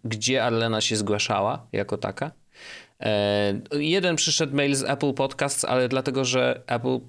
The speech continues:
wie, że to jest twoje Apple I D, więc on takie powiadomienia wysyła na maila po prostu Apple I D, a nie ten, y, ukryty, y, który z-, był logowany na Ankorze.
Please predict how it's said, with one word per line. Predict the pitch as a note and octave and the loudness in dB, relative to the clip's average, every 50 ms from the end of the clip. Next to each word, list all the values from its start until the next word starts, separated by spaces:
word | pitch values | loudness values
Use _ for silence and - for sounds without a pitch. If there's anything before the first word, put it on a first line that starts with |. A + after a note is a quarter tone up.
| - _ _ _ _ _ _ _ - | -18 _ _ _ _ _ _ _ -8
wie, | B2 A2+ A2 A2 B2 C3 C3+ C3+ B2+ - - - _ _ _ _ _ _ _ _ _ _ _ _ | -6 -4 -2 0 2 4 4 4 2 0 -4 -10 _ _ _ _ _ _ _ _ _ _ _ _
że | - A2+ A2 - A2 A2 A2 A2 A2+ A#2 A#2+ A#2 A#2 A#2 A#2 - _ _ | -2 -2 0 0 0 0 0 2 2 4 2 2 0 -4 -12 -16 _ _
to | - C3 | 2 2
jest | C3 A#2+ A#2 - | 4 4 2 2
twoje | - C3+ B2 A#2 - | 2 2 2 2 2
Apple | A#2 - C3 B2 A#2 | 2 2 2 2 2
I | A#2+ | 2
D, | B2 D#3 F3 D#3+ | 0 0 0 0
więc | C#3 B2+ B2 - | 0 0 0 0
on | - - C3+ B2+ B2 A#2 | 0 0 0 0 0 -2
takie | A#2 B2 A#2+ - B2+ | -2 -2 0 -2 -2
powiadomienia | B2 B2 C3 B2 C3 B2 A#2 B2+ B2 B2+ C3+ C3+ C3 B2+ B2 B2 B2 | -2 0 0 2 2 2 2 2 2 2 2 2 2 2 2 2 2
wysyła | B2 B2+ A#2+ - C#3 C3+ B2+ B2+ B2 | 0 0 0 0 0 2 2 2 2
na | B2 A#2+ A#2+ A#2 A#2 A#2 A#2 - - | 0 0 2 2 2 0 0 -2 -2
maila | - A#2 A#2 A#2+ A#2+ A#2+ A#2 A#2 A#2 A#2 A2+ | -2 -2 0 2 2 2 2 2 2 2 0
po | A#2 A#2+ | 0 -2
prostu | A#2 A#2 A2 - - - A#2 | -2 -2 -2 -2 -2 0 0
Apple | A2 G#2+ - A#2 A2+ A2+ A2+ | 0 0 0 0 0 2 2
I | |
D, | A#2 B2+ C3+ B2+ - | 0 0 0 0 0
a | G#2 G2+ | 0 0
nie | G2 G2+ G2 G2+ | 2 0 0 0
ten, | - - G#2 G2 G2 F#2+ F2+ F2 A2 G#2 G2 | 0 0 0 0 0 0 -2 -2 -2 0 0
y, | F#2+ - | 0 0
ukryty, | G2 A2+ - A2+ G#2 F#2+ G2 - G#2 G2 G2 G2 - - - G2 F#2+ F#2 F#2 F#2 F#2 F#2 F#2+ | -2 -2 -2 -2 -2 -2 -2 0 0 0 0 0 -2 -4 -4 -4 -2 -2 0 0 0 -2 -2
y, | F#2+ F#2+ | -4 -6
który | - - - G#2 F#2+ F#2+ | -6 -4 -2 -2 -2 -2
z-, | F#2 G2 | -4 -4
był | - - G2+ F#2+ F#2+ | -4 -4 -2 -2 0
logowany | G2 G2+ G2+ A2 G2+ G#2 G#2+ A2 A2 G#2 | 0 0 0 0 0 0 0 0 0 0
na | G#2 G2 | 0 -2
Ankorze. | G2+ F#2+ - F#2+ F#2 G2 C3 G3 | -2 -2 -2 -2 -2 0 -2 -4